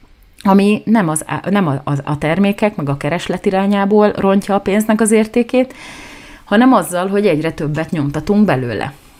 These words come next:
És akkor adunk dollárt, de a dollár már nem ér annyit, mint amennyit egyébként korábban ért. Lehet, hogy mennyiségre megvan, de tartalomra már nincsen meg.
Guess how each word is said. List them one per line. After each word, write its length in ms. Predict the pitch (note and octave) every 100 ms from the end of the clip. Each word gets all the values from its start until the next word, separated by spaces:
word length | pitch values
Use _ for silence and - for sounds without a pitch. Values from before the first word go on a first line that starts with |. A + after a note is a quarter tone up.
| _ _
És 200 | - -
akkor 220 | G#3+ C#4
adunk 300 | C4+ G#3 F3
dollárt, 640 | D#3+ D3 C#3+ D3+ F#3 - D3+
de 80 | D#3+
a 60 |
dollár 400 | D#3+ E3 F3 G3
már 160 | G3 G3+
nem 180 | A#3+ G3
ér 160 | C#3+
annyit, 300 | C3 D3 D3
mint 240 | D3+ D3 D3+
amennyit 360 | D3+ B2+ D3+
egyébként 480 | C3+ D3 C#3 C3 C#3+
korábban 520 | - C3+ A2 D3 D#3
ért. 360 | C3+ E3 A#3 - - - - - - - - - -
Lehet, 200 | G#3 G#3
hogy 100 | E3+
mennyiségre 720 | F3+ F3 D#3 - D3+ D#3 D3
megvan, 640 | D3 C#3+ C#3 C#3+ E3+ G#3 -
de 300 | D#3+ D3+ C#3
tartalomra 600 | D3 D3+ F#3 E3+ D#3 D#3
már 200 | D3+ D#3+
nincsen 420 | E3 C3 - B2+
meg. 280 | - -